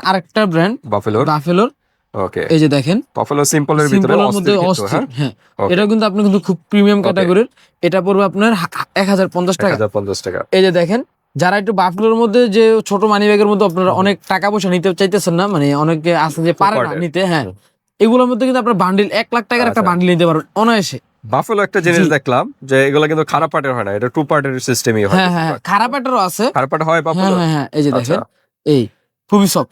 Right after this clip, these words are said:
Speaker 2: ওকে।
Speaker 1: যারা একটু বেশি টাকা ক্যারি করতে চাইতেছেন মানি ব্যাগে, এই যে আপনারা এই
Speaker 2: ওকে,
Speaker 1: ব্র্যান্ডের
Speaker 2: প্রাইস
Speaker 1: নিতে
Speaker 2: কত?
Speaker 1: পারেন। এটার প্রাইস থাকবে only মাত্র এগারোশো টাকা।
Speaker 2: এগারোশো টাকা।
Speaker 1: এগারোশো
Speaker 2: আমরা
Speaker 1: টাকা।
Speaker 2: বাফেলো আগে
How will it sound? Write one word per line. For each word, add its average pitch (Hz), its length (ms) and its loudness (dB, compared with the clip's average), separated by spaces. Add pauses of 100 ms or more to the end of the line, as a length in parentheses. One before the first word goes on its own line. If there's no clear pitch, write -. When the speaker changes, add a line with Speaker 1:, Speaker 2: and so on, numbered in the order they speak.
(140)
Speaker 2:
ওকে। 92 260 -6
Speaker 1:
যারা 208 200 2
একটু 226 140 -4 (160)
বেশি 220 220 2
টাকা 254 280 -2
ক্যারি 233 200 2
করতে 220 240 -2
চাইতেছেন 214 300 0
মানি 190 180 4
ব্যাগে, 214 180 0 (100)
এই 180 80 2
যে 160 80 2
আপনারা 147 240 -2
এই - 100 -8
Speaker 2:
ওকে, 220 100 2
Speaker 1:
ব্র্যান্ডের 156 320 0
Speaker 2:
প্রাইস 135 140 2
Speaker 1:
নিতে 120 100 -2
Speaker 2:
কত? 127 80 -2
Speaker 1:
পারেন। 117 140 -4 (200)
এটার 208 220 0
প্রাইস 208 220 0
থাকবে 220 220 -2
only 196 180 2
মাত্র 208 140 -4 (160)
এগারোশো 196 340 -2
টাকা। 113 100 -8 (100)
Speaker 2:
এগারোশো 110 360 0
টাকা। 95 140 -4 (140)
Speaker 1:
এগারোশো 196 300 0
Speaker 2:
আমরা 139 100 -6
Speaker 1:
টাকা। 123 160 -2
Speaker 2:
বাফেলো 156 300 0
আগে 147 220 0